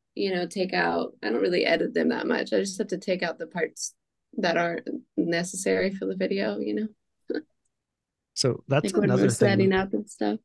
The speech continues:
Speaker 2: Yeah. That's another thing that I don't think there's enough porn of, is mutual masturbation.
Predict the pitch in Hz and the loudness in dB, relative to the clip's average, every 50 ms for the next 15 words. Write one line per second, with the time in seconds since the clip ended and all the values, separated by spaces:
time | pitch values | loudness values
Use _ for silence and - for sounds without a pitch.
0 | _ _ _ _ _ _ _ _ _ 123 127 120 113 104 104 107 107 104 - - | _ _ _ _ _ _ _ _ _ -2 -2 -2 0 -2 -2 -2 -4 -6 -8 -10
1 | - _ _ _ _ - 151 165 - 247 254 180 160 165 180 160 - 170 143 127 | -16 _ _ _ _ -2 -2 0 0 0 0 0 0 0 0 0 0 0 0 2
2 | 113 113 110 107 113 113 - - 120 113 117 110 104 104 101 98 98 - - _ | 2 2 2 0 0 -2 -4 -4 -4 -2 -2 -4 -4 -4 -4 -4 -6 -6 -8 _
3 | - 117 107 101 90 85 90 98 - - - - - - - 104 95 107 107 107 | -6 -4 -4 -4 -4 -6 -8 -10 -10 -14 -18 -16 -8 -6 -6 -4 -2 -2 -4 -2
4 | - 117 110 107 101 95 - - 104 98 95 98 - 120 120 120 | 0 0 0 0 0 0 -2 -2 -2 -2 -2 -4 -4 -4 -6 -6